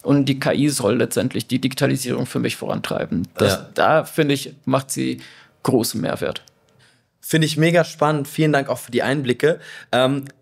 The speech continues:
Speaker 2: es gibt ja hin und wieder auch mal die Möglichkeit, vielleicht von dir einen Vortrag, einen Podcast, einen Webinar oder irgendwas dergleichen online zu finden, wenn man dir so ein bisschen folgt.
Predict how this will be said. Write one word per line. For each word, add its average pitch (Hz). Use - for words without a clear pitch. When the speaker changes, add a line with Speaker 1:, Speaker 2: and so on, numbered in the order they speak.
Speaker 2:
es -
gibt 190
ja 185
hin 165
und 160
wieder 175
auch 139
mal 151
die 139
Möglichkeit, 151
vielleicht 123
von 127
dir 120
einen 113
Vortrag, 127
einen 120
Podcast, 131
einen 120
Webinar 123
oder 123
irgendwas 143
dergleichen 120
online 131
zu 123
finden, 160
wenn 139
man 123
dir 127
so 127
ein -
bisschen 120
folgt. 135